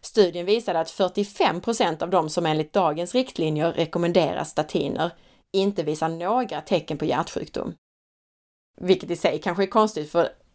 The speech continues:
alla människor, alla vuxna människor har, har någon slags åderförkalkning helt normalt.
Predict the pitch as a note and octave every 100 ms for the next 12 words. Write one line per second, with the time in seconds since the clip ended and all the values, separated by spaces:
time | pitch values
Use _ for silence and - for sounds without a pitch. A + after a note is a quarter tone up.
0 | _ - F3 D#3+ F3 G3+ F#3+ D#3 E3 -
1 | F3+ F#3 F3+ C4 - G3+ G3 F#3 F#3+ D#3+
2 | E3+ E3 - - E3+ D#3+ E3+ E3+ D#3 D#3+
3 | D3+ - E3 E3 E3 - - - E3 D#3+
4 | D#3 - E3 F#3+ - - -